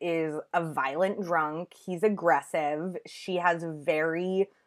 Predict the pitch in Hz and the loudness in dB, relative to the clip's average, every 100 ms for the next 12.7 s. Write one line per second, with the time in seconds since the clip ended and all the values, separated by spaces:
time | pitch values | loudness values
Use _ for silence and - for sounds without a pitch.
0 | _ 175 170 170 170 185 165 160 156 156 | _ -6 -2 4 6 4 2 -2 0 -2
1 | 156 175 170 165 170 180 160 143 180 202 | -2 -2 -2 -2 -4 -4 -6 -4 0 0
2 | 190 185 175 170 151 147 143 147 147 160 | 0 2 2 2 2 -2 -2 -2 -2 -6
3 | 143 160 147 147 139 165 185 170 - 220 | -6 -4 -2 -2 -2 -4 -6 -10 2 4
4 | 175 214 - 165 - - - 190 190 180 | 4 -2 -2 -2 -2 -20 0 2 4 2
5 | 165 160 180 208 185 165 175 180 175 175 | 4 4 2 -6 -6 0 4 4 4 -2
6 | - - 151 - 160 151 170 - 160 151 | -6 -2 -2 0 2 2 2 2 2 4
7 | 147 - - - - 135 - - 208 208 | 2 0 -10 -18 -12 -12 -10 2 2 4
8 | 208 190 180 175 165 170 170 170 156 165 | 2 2 0 0 0 0 0 0 0 -4
9 | 160 151 135 139 247 - _ _ _ 185 | -4 -4 -4 -2 -2 -4 _ _ _ -2
10 | 180 165 - 190 175 - - - 131 190 | -2 -2 0 0 0 -8 -10 -6 2 2
11 | 175 170 160 156 156 160 160 156 151 156 | 4 2 2 0 0 2 0 -2 0 0
12 | 151 160 147 143 143 147 - | -2 -2 2 2 2 -2 -12